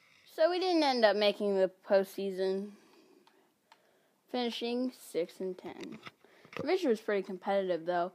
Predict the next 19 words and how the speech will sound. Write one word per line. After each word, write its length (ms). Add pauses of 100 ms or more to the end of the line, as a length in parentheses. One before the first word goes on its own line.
(340)
as 180 (100)
Allen 600 (520)
could 260
have 180
won 220
M 160
V 120
P. 300
He 180
had 260
the 100
insane 420
numbers. 460 (840)
Our 220 (200)
defense 1080 (840)
actually 720
was 240
a 60
problem. 720